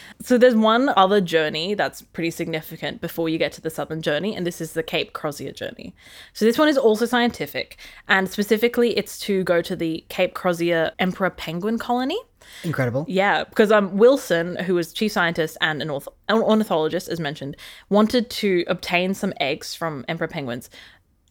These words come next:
Speaker 1: to check them at a certain point in their fetal development because they wanted to check if they resembled dinosaurs.
Speaker 2: Oh, wow.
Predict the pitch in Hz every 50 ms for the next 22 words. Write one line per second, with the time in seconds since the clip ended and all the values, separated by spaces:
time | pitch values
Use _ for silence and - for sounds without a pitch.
0 | _ - - 208 202 190 175 175 170 - _ _ - - 226 214 214 247 240 233
1 | 208 196 - - - - 220 208 208 - 220 214 - - - - 190 190 202 190
2 | - 185 175 165 170 165 - 165 165 170 170 160 165 151 135 139 151 - - 233
3 | 294 330 - _ _ - - - - _ - 196 - 214 208 214 208 202 202 220
4 | 220 - 226 - - 202 190 - 190 170 - - - - 175 165 165 151 - 180
5 | 175 180 160 160 170 175 165 156 170 170 156 127 - - - _ _ _ _ _
6 | - 180 160 160 147 135 - - - - - - - - - 196 226 262 180 160
7 | 214 185 117 -